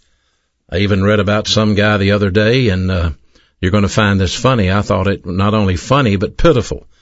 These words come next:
But some guy the other day at a church in a city, a major city in America, that was going to take his bed up on top of his church roof,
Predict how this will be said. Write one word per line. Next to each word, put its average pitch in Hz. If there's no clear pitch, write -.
But 87
some 107
guy 101
the 98
other 95
day 98
at 110
a 95
church 101
in 95
a 90
city, 104
a 90
major 98
city 107
in 120
America, 101
that 87
was 92
going 107
to 107
take 123
his 107
bed 110
up 101
on 107
top 127
of 120
his 127
church 131
roof, 92